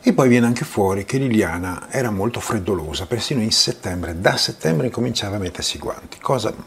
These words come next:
realistica perché le persone molto magre sono meno protette dal, eh, dal freddo con la ciccia, diciamo. Ma vabbè,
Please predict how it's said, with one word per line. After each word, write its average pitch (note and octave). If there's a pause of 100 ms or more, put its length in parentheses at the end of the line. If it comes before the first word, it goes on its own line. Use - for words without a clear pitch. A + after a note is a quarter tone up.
realistica C3
perché A2+
le G#2+
persone A2+
molto G#2+
magre F2+ (420)
sono C#3+
meno A#2+
protette A2+
dal, G2 (300)
eh, F2
dal B2
freddo F#2
con -
la E2
ciccia, -
diciamo. -
Ma C#3
vabbè, F#2+